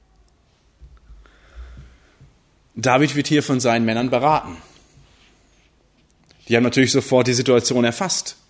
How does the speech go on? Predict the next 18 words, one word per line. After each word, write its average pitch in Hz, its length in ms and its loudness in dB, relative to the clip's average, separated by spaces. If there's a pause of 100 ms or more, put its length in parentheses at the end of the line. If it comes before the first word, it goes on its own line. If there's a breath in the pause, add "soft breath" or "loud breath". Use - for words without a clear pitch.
(720)
Guck 175 100 -2
mal, 147 120 2
da 123 100 0
sitzt 123 240 0
dein 120 120 2
Feind. 151 520 -6 (1300)
Der 113 80 0
konzentriert 151 460 0
sich 147 100 -4
gerade 143 220 4
auf 143 60 -2
was 139 140 0
ganz 160 220 -2
anderes. 123 720 -4 (880)
Geh 135 160 2
hin 220 180 4
und 147 100 2
mach, 156 200 0